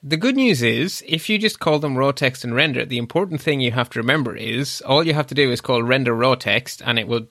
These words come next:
tur-, it will take the content of your section and process it.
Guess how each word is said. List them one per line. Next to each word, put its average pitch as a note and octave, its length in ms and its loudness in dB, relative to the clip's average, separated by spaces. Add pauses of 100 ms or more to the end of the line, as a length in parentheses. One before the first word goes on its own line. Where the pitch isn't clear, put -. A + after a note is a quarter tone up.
tur-, C#3+ 180 -2
it C3 160 2
will A#2 160 0
take - 560 -6
the C3 80 -4
content C#3+ 480 -2
of A#2+ 140 2
your A#2 100 0
section C#3 540 -2 (560)
and B2+ 180 0
process D3+ 460 -2
it. - 100 -20